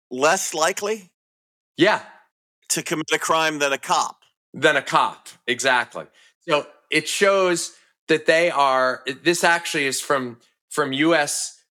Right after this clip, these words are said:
Speaker 2: concealed carry dot com, which is a, which is a website that, uh, that tracks a lot of these, that attract,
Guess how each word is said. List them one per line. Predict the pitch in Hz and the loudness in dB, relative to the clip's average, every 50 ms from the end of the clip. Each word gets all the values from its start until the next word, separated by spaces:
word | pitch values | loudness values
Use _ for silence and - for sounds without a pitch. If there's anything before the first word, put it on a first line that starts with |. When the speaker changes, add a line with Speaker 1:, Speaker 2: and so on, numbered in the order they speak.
| _ | _
Speaker 2:
concealed | - 147 131 - - 151 151 151 139 131 - | -6 -4 -4 -2 -2 0 0 0 0 0 -2
carry | - 151 135 131 131 127 123 | -2 0 2 2 2 0 0
dot | 117 123 113 113 110 - | 2 2 0 0 -2 -2
com, | - 120 113 110 104 95 90 87 | 0 0 2 2 2 0 -2 -4
which | 90 90 - 107 | -6 -4 -4 -6
is | 101 90 101 | -4 0 0
a, | 95 92 90 - _ _ _ _ _ | 0 0 -2 -6 _ _ _ _ _
which | - 113 117 117 - | -2 -2 -2 0 0
is | 120 110 107 | -2 0 0
a | 113 | 0
website | 104 110 110 113 107 - - 113 98 95 92 - _ _ _ _ _ _ - | 2 2 0 0 -2 -2 -2 0 0 -2 -4 -10 _ _ _ _ _ _ 0
that, | 117 113 110 107 104 101 | 2 2 4 2 2 2
uh, | 101 98 95 95 90 - | 0 0 -2 -4 -4 -6
that | 117 113 - - | -6 -6 -4 -2
tracks | - 143 131 123 120 117 - - - - - - | 0 2 2 2 2 0 -4 -8 -8 -8 -8 -4
a | - 107 | 0 0
lot | 107 107 110 110 110 | 2 2 2 2 0
of | 110 98 | 0 -2
these, | 104 101 101 98 - - - - - _ _ _ _ _ - | -4 -6 -6 -6 -8 -8 -10 -10 -14 _ _ _ _ _ -8
that | 104 110 107 98 92 - _ _ _ _ _ _ _ _ - | -4 -4 -4 -4 -4 -10 _ _ _ _ _ _ _ _ -6
attract, | 120 113 - - 127 117 113 113 - | -6 -4 0 0 0 0 0 -2 -4